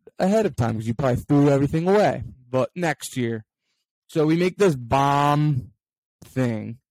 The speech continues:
It's pretty much you take crescent rolls and you lay them out in, like,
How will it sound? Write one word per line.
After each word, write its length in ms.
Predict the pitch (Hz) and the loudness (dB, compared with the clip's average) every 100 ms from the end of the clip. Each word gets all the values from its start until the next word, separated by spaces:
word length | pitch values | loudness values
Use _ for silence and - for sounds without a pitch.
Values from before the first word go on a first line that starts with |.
| - | -16
It's 140 | 123 | -16
pretty 300 | - - 151 | -4 0 2
much 460 | 143 135 127 - - _ _ _ _ _ _ - | 2 2 0 -4 -18 _ _ _ _ _ _ -4
you 180 | 147 147 | -2 0
take 540 | 160 156 156 - _ _ _ _ _ _ _ | 2 2 2 -2 _ _ _ _ _ _ _
crescent 540 | - 165 151 - 180 | -2 0 2 0 0
rolls 540 | 180 190 190 190 180 - | 2 4 6 4 2 0
and 180 | 139 135 | 0 2
you 100 | 135 | 2
lay 220 | 135 139 | 2 2
them 200 | 135 131 | 0 0
out 280 | 131 139 - _ _ _ _ _ _ - | 0 -2 -6 _ _ _ _ _ _ -6
in, 360 | 131 127 127 | -4 -2 -2
like, 300 | 120 120 113 | -2 -4 -6